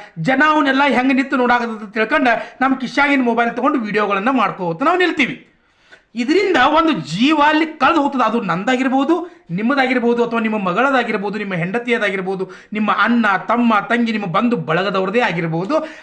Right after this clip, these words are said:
ಅದನ್ನ ಇನ್ನು ಮುಂದೆ ಯಾರೂ ಮಾಡಕ್ ಹೋಗ್ಬಾರ್ದು.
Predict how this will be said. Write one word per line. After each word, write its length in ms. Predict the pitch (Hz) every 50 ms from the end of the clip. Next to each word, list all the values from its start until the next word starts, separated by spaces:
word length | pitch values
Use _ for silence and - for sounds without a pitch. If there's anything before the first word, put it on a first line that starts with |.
| -
ಅದನ್ನ 260 | 202 208 196 240 240
ಇನ್ನು 260 | 262 254 233 240 233 240
ಮುಂದೆ 560 | 240 254 262 285 359 415 - - - - - 160
ಯಾರೂ 440 | 151 160 170 165 196 233 330 359
ಮಾಡಕ್ 320 | 370 359 320 302 294 - -
ಹೋಗ್ಬಾರ್ದು. 600 | 240 233 202 175 170 139 - - - _ _